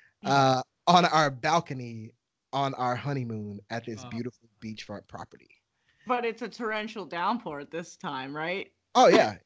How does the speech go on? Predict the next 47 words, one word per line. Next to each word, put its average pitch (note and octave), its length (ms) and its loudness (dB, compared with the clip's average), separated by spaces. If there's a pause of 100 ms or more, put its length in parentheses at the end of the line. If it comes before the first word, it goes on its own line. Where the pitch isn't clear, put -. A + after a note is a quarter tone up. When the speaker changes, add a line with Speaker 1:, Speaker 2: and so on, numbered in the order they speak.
(140)
Speaker 1:
So G#3+ 460 8
Speaker 2:
<laughs> G#3+ 40 6
It's - 180 0
Speaker 1:
this C#4+ 200 -4
is F#3+ 140 -4
like D4 140 4
a A3 100 4
perfect, B3+ 800 0 (440)
you're B3 340 6
all A3+ 360 6
into A3 460 2
this G3 180 0
Speaker 2:
Yeah, G#3+ 140 0
Speaker 1:
conversation, G#3 760 4
Speaker 2:
it's, A3 40 8
Speaker 1:
like F#3+ 460 2
Speaker 2:
it's, - 260 2 (140)
it's B3+ 200 6
literally C#4 360 2
like A#3 260 4
a, F#3 180 4 (120)
the, F3+ 200 2
a G3+ 80 4
scene A3+ 400 2
of F3 140 2
a F3 60 2
romantic E3+ 580 2
comedy. D#3+ 420 4
I, C3+ 120 -2 (160)
every F#3 180 4
time A3+ 180 6
I G3+ 120 8
tell G3+ 180 6
this F#3 160 0
story G3 380 2
and D3+ 80 2
I C#3+ 80 2
visual, D#3 400 0
I'm F#3+ 100 2
like, E3 220 4
"Man, G#3+ 260 0
that, A#3 140 2 (440)
that's A#3+ 200 2
so B3 320 10
unreal." D3 580 2
Like, D3+ 160 2
it's - 220 2